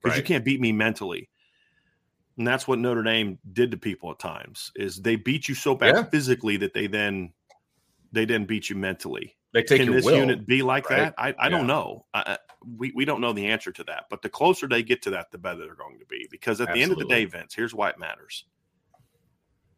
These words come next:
Speaker 1: If this team is gonna reach its full potential,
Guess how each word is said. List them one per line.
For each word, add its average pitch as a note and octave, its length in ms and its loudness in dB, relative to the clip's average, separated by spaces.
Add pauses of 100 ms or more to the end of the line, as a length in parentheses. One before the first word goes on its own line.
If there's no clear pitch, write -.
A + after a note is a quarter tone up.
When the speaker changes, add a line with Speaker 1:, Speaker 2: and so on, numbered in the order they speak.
(420)
Speaker 1:
If A2 160 2
this D3+ 220 2
team D#3+ 280 2
is A#2+ 80 2
gonna A#2 200 0
reach B2+ 240 -2
its G2+ 100 -8
full A2+ 200 -6
potential, F#2+ 640 -4